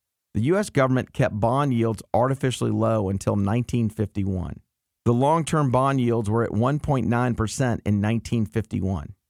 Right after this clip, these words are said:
They climbed to nearly fifteen percent in nineteen eighty-one. In the nineteen seventies, globalization had a huge impact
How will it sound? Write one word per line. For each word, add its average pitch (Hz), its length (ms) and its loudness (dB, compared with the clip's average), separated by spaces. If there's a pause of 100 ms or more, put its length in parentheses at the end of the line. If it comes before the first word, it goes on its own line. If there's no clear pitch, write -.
(320)
They 110 100 2
climbed 139 380 0
to 117 80 -2
nearly 117 440 0
fifteen 147 640 -2
percent 123 520 -2
in 101 180 0
nineteen 110 560 -2
eighty-one. 90 580 -4 (500)
In 110 80 4
the 117 60 4
nineteen 156 380 0
seventies, 113 520 0
globalization 120 880 0
had 107 260 -2
a 107 40 2
huge 143 640 -2
impact 117 560 0